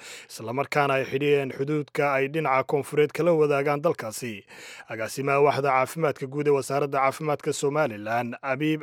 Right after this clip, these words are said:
Aadan Nuur, ayaa V O A uga warramay xaaladda iyo weliba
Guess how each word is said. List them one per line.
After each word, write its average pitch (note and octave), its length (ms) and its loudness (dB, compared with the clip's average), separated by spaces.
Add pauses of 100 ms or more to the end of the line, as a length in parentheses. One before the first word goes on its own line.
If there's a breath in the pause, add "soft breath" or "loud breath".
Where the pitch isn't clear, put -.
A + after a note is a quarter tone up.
Aadan C#3+ 320 0
Nuur, C3+ 240 -2 (480 loud breath)
ayaa D#3 240 4
V G#3 240 0
O F#3+ 80 2
A F#3 160 0
uga F3+ 240 4
warramay A#2+ 480 -2
xaaladda D3 480 0
iyo D3 240 0
weliba D3 160 0